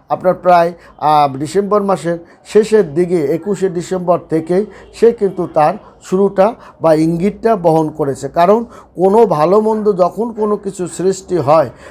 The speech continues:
তা কিন্তু আপনার হুট করে হয় না, তার মা-, অনেক আগ থেকেই, বিশেষ করে দশ পনেরো দিন আগ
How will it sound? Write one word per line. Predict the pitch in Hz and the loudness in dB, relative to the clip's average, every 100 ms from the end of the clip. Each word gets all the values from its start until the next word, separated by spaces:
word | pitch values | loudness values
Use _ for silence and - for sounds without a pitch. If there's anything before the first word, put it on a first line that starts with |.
| - - | -12 -2
তা | 170 | 0
কিন্তু | 175 202 196 | 0 -4 0
আপনার | 190 156 160 190 190 - - | 2 2 -2 -4 -6 -12 -6
হুট | 226 - | -6 -2
করে | 185 175 | 0 2
হয় | 147 139 156 | 2 2 2
না, | 175 220 - - - | -2 -6 -12 -12 -2
তার | 160 170 196 - - - | 2 2 -2 -14 -18 -6
মা-, | 151 151 | 0 2
অনেক | 139 160 196 - | 4 2 0 0
আগ | 143 151 - | 0 0 0
থেকেই, | 196 196 190 | 0 2 0
বিশেষ | 127 139 240 233 | 0 -4 -4 -4
করে | 220 165 127 - - 139 | -2 -2 -4 -10 -18 0
দশ | 170 190 - | 2 0 -2
পনেরো | 202 208 202 | 0 2 4
দিন | 190 | 2
আগ | 175 160 | 0 -2